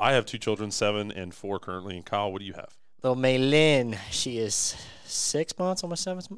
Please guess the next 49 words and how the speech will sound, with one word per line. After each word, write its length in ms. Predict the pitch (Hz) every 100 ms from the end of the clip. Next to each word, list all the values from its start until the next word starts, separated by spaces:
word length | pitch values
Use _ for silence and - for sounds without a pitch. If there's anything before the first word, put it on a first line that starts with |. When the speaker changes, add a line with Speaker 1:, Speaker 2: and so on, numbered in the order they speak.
| -
Speaker 2:
seven 260 | - 175
months 240 | 190 190 202
old 160 | 190
now. 100 | 196
Speaker 1:
Man, 120 | 202
she's 220 | 190 - 98
getting 200 | - 87
old 200 | 95 -
fast. 440 | 92 113 - -
Speaker 2:
Yeah, 240 | 113 107 104 -
Speaker 1:
It's 80 | -
Speaker 2:
it's 140 | -
weird. 180 | 117 123
Speaker 1:
crazy. 120 | 117 -
It's 80 | -
Speaker 2:
She's 180 | - 185
Speaker 1:
crazy. 40 |
Speaker 2:
crawling. 400 | - 175 202 165 - - -
Speaker 1:
Is 80 | 101
she 80 |
crawling? 320 | - 90 87 95
Speaker 2:
Oh, 220 | 139 139
dude, 280 | 135 143 131
she 200 | - 139
crawled 260 | - 151
this 160 | 147 139
weekend 340 | 143 139 139
up 120 | 123 127
at 100 | 113
Ben 140 | 120
and 80 | 110
Kim's 260 | 131 123
house. 300 | 185 170 101
So 200 | - 120
she 220 | 107 - 123
was 160 | 113
doing 220 | 123 123
the 80 | 120
whole 340 | 110 120 117 113
boom, 160 | 147
boom, 240 | 139 131 104
boom, 160 | 143
boom, 140 | 139 139
boom, 180 | 139 123
boom. 260 | 139 123 127
I 80 |
was 140 | 131 135
like, 140 | 143 -
"Oh 160 | 508